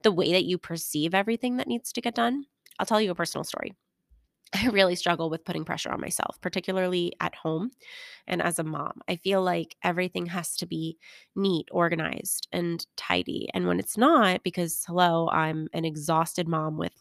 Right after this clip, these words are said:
lots of other hats, I feel like I'm not good enough. It's, it's a struggle with self-talk that I really need to work on. It's a mindset that I'm personally currently practicing on shifting.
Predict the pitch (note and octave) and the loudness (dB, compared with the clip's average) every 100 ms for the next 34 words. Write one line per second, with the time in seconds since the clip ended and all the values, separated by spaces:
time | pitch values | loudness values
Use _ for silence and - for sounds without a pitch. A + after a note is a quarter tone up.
0 | - D#3+ D#3 E3 - E3 D#3+ - A3 D#4+ | -10 -4 0 0 0 0 0 0 2 4
1 | B3 A3+ - - - F#3+ - G#3+ C4+ C#4 | 4 0 -6 -10 -14 -12 -2 2 2 2
2 | C#4+ G#3 F#3 - - E3+ F3 - - - | 0 0 0 -2 -4 -4 -2 -4 -6 -10
3 | - _ - - - - _ _ _ _ | -20 _ -20 -20 -20 -20 _ _ _ _
4 | _ _ _ _ _ _ - A3 A3 - | _ _ _ _ _ _ 2 2 2 -2
5 | - - _ _ - G#3 G#3+ A3 - G3+ | -2 -4 _ _ 2 2 2 0 4 4
6 | A#3 D4 C4 - F#3+ F#3+ F#3 F#3+ - E3+ | 6 4 2 2 0 2 -2 -2 -2 -2
7 | E3+ E3 F3 G3+ F#3 F3 D#3+ E3 - - | 0 0 0 0 -2 -4 -4 -6 -4 -4
8 | - - F#3 F#3+ F3+ - F3+ F3 F#3 B3+ | -4 -4 -2 0 0 -2 -2 2 4 2
9 | B3 F3 - F3 E3+ - F3+ - F3+ E3 | 2 -2 -2 -2 -2 -2 -4 -4 -4 -2
10 | E3 D#3+ - _ _ _ _ - - A3 | -2 -4 -6 _ _ _ _ -8 2 4
11 | C4+ F#3 F3 E3+ E3+ - - G3 - - | 4 2 0 0 -2 -8 -10 -4 -4 -4
12 | E3+ F3 E3+ - - F3 E3+ - - F3 | -6 -4 -2 -4 -6 -4 -4 -2 -2 -4
13 | - - - - | -6 -6 -8 -12